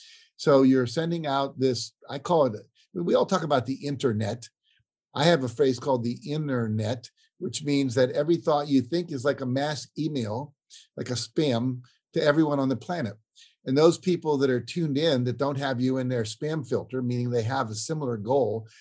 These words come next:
they can either benefit if you benefit, or they benefit in a way where they can collaborate with you, or they can be a source for you or a client for you or whatever it might be,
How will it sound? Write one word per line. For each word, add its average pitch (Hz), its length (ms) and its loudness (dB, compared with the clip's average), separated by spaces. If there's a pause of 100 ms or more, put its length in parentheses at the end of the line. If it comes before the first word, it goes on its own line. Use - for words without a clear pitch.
(160)
they 139 80 -2
can 131 160 -2
either 123 160 0
benefit 131 720 -2 (320)
if 107 160 -10
you 147 140 2
benefit, 110 540 0 (460)
or 123 240 4
they 123 280 -2 (120)
benefit 135 580 0
in 127 80 -10
a 123 80 -2
way 123 180 0
where 123 140 0
they 113 120 -2
can 113 180 -6
collaborate 127 600 -2
with 107 220 -10
you, 110 340 -6 (300)
or 117 160 2
they 123 100 2
can 123 200 -2
be 120 100 -2
a 113 80 -6
source 160 400 -2
for 131 140 -8
you 120 260 -2
or 120 120 -4
a 104 60 -8
client 156 520 -6
for 127 80 -4
you 110 220 -4
or 120 100 -4
whatever 127 300 -4
it - 60 -12
might 113 220 -6
be, 139 340 0